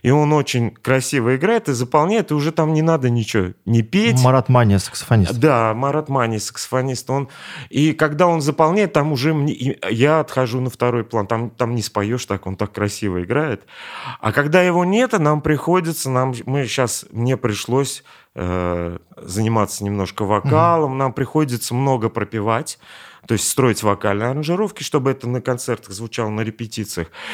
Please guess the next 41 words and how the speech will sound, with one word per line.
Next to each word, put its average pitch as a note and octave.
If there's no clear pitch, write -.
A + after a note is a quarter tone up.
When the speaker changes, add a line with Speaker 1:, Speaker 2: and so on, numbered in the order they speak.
Speaker 1:
И -
вот D3
я C#3
говорю, D3
е-мое, B2+
мы D#3+
делали C3
лет C#3
пять, A2+
получается. F#2
Speaker 2:
<laughs> C#3+
Speaker 1:
То C#3+
есть, -
но, C#3+
а A#2+
я C3+
щас C#3+
кайфую. C3+
Вот G#2+
у B2+
нас A#2
закрытие G#2+
щас F2+
было F#2+
квартирника G#2
здесь, F2+
на, G2+
на G#2
нашей G2
базе, F#2+
двадцать, F#2+
ну, G#3
в, G2
в G#2
эту F2+
субботу. F#2+
Двадцать F2+
седьмого, C3
что -
ли? D#2+
Да. F2+